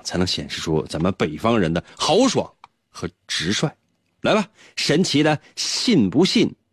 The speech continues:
由你节目，每天晚上八点的准时约会。大家好，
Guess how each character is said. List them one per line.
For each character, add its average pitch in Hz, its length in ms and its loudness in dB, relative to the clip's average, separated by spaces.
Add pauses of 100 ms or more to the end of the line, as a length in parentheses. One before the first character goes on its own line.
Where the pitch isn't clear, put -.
(160)
由 233 500 4
你 113 300 2 (180)
节 226 300 4
目， 247 240 4 (300)
每 151 260 4
天 185 180 4
晚 131 160 2
上 131 180 2
八 160 240 2
点 101 220 0
的 76 240 -2 (260)
准 76 360 0
时 - 300 0
约 104 140 6
会。 98 240 0 (220)
大 - 100 -4
家 90 140 0
好， 85 180 -2